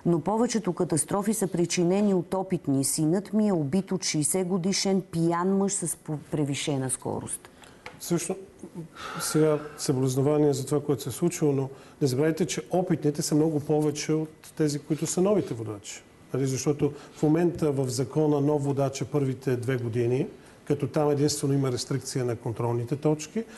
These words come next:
Speaker 2: Сега въвеждаме нови мерки, а, които би трябвало да действат в тази посока, но, а, говориме за друго. Ние успяхме в Наказателния кодекс да отворим вратата за така нареченото пътно убийство.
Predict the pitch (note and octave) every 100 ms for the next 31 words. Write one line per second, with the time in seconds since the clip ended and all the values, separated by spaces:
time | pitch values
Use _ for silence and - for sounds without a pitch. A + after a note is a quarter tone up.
0 | - - D3+ D3 D3+ D3+ D3+ C#3+ C#3+ C#3
1 | - - D3 D#3 C#3 C3+ C#3+ B2+ - C3+
2 | B2+ - - - C#3+ - D#3 C#3 C#3+ D3
3 | C#3+ C3 C3 C#3+ C#3+ C#3+ B2 A#2+ D3 C#3
4 | B2+ B2+ D#3+ D3+ G#3 G#3 - - D3+ D3+
5 | D3 - C3 A#2 B2+ F#3 G#3+ G3+ F#3 D3
6 | C#3 C3+ E3 C#3+ C3 F3+ G3 D3+ - F3
7 | - E3 C#3+ A#2+ D3 E3 E3+ C#3 - B2
8 | E3+ D#3 C3+ D3+ D#3 D#3 B2 A#2 D3 D3+
9 | C#3+ A#2+ - C3+ C3 C3+ C3+ - - B2+
10 | B2+ A2 G#2+ F#2 - -